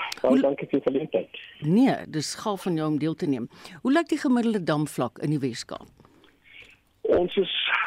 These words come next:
Speaker 1: om kort te wees, so twintig persent af op verlede jaar. So ons het so ons gemiddelde damme lê so op tweeënsestig persent. Verlede jaar hierdie tyd was ons op eenentagtig persent. Die damme wat die stad voed, wat natuurlik tagtig persent van ons, ehm, gemeenskap of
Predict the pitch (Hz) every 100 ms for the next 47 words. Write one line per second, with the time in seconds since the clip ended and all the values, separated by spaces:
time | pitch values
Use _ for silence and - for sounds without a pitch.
0 | - 139 - 190 196 208 180 214 196 175
1 | - 185 180 180 - - 160 151 165 -
2 | - - 143 120 123 147 147 170 208 -
3 | 151 143 156 - 160 143 - - 123 113
4 | 156 - 160 123 131 156 143 127 127 -
5 | 139 - - - 151 143 - 151 - -
6 | - - 170 185 - 113 123 139 135 120
7 | 123 127 - 135 127 117 - 107 - -
8 | 123 117 143 127 - - 151 - 170 220
9 | _ - - - _ - 123 123 165 175
10 | 143 - - 185 - 160 160 131 - 120
11 | 143 135 - 139 - 139 - - 131 -
12 | 120 113 117 - - - - 110 107 104
13 | 110 - - 107 107 113 - 117